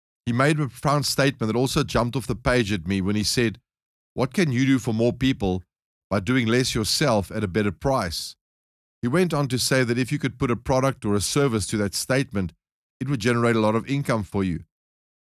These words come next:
I printed each word of that statement on an A four piece of paper and put it up against my office wall for all to see, as Habakkuk tells us to do. In Habakkuk two verse two,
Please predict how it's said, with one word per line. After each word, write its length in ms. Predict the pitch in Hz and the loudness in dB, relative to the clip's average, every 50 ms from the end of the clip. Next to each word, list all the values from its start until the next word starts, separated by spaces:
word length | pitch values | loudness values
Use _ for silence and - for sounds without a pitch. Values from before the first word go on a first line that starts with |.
| _ _ - | _ _ -4
I 140 | - 156 | -2 -2
printed 340 | 160 160 160 147 127 127 107 | -2 0 0 0 0 -2 -2
each 280 | 120 139 131 - - - | 0 -2 -2 -2 -2 0
word 180 | 113 117 123 | 2 2 2
of 80 | 123 104 | 2 2
that 140 | 113 110 - | 0 -2 -2
statement 480 | - - - 117 120 117 123 127 107 | -4 -2 0 0 0 0 -2 -6 -4
on 100 | 98 104 | -4 -4
an 80 | 107 - | -4 -4
A 140 | - 120 135 | -2 -2 -2
four 240 | 123 - - 120 110 | -2 -2 -2 -2 -2
piece 240 | - 120 110 - - | -2 -4 -4 -4 -4
of 140 | 107 90 - | -6 -4 0
paper 400 | 110 104 107 90 - 107 117 - _ _ _ _ _ _ _ - | 0 0 2 2 0 -2 -2 -4 _ _ _ _ _ _ _ -12
and 160 | - 98 - | -12 -10 -2
put 120 | - 147 151 | 0 0 2
it 80 | 156 | 2
up 140 | 151 139 117 | 0 0 0
against 300 | 127 110 120 113 - - | 0 -2 -2 -2 -2 -4
my 80 | 117 98 | -4 -2
office 400 | 82 113 110 - 127 113 - - | -2 -2 -2 -2 -4 -6 -4 -2
wall 220 | 104 110 117 117 | 0 0 0 0
for 120 | - - | -2 -4
all 160 | 95 120 139 135 | -4 -4 -4 -4
to 140 | - 147 | -4 -4
see, 400 | - - - 120 113 104 85 78 - _ _ _ _ _ _ - | -4 -2 -2 0 0 0 -2 -4 -8 _ _ _ _ _ _ -10
as 160 | 101 95 - | -8 -4 -2
Habakkuk 500 | - - - 131 123 123 110 - - - _ _ | -2 0 0 0 -2 -2 -4 -6 -10 -20 _ _
tells 300 | - 143 139 147 143 110 | -2 2 2 2 4 2
us 100 | 113 110 - | 0 -4 -2
to 100 | - 117 | -4 -6
do. 320 | 101 123 139 135 104 - - _ _ _ _ _ _ _ _ _ | -2 0 0 0 0 -2 -8 _ _ _ _ _ _ _ _ _
In 100 | - 104 | -6 -2
Habakkuk 400 | 113 123 123 131 123 123 113 - | -2 0 0 0 0 -2 -2 -4
two 200 | - - 139 127 | -4 -2 0 0
verse 320 | 113 107 107 101 - - - | 2 2 0 0 0 -4 -6
two, 300 | - - 151 131 110 | -2 -2 0 0 0